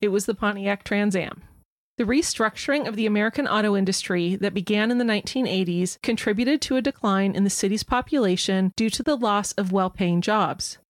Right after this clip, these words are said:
The city has created a number of initiatives aimed at redevelopment of the downtown area and bringing jobs back to the city, but still struggles to return to its former glory.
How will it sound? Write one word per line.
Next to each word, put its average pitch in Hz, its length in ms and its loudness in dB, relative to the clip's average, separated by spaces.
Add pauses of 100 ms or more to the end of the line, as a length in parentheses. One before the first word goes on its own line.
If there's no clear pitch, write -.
(120)
The 220 80 0
city 233 340 2
has 339 160 2
created 220 600 0
a 190 80 2
number 196 400 4
of 262 80 0
initiatives 185 640 0 (120)
aimed 208 240 2
at - 100 -2
redevelopment 196 800 0
of 180 160 0
the - 80 -2
downtown 196 540 0
area 175 560 2
and 202 160 2
bringing 208 320 2
jobs 196 300 0
back 196 260 -2
to - 120 -10
the 262 120 0
city, 190 520 0 (220)
but 208 140 0
still 220 240 -2
struggles 285 500 0
to - 100 -4
return 202 440 0
to 226 140 0
its 214 120 -2
former 170 400 0
glory. 190 560 0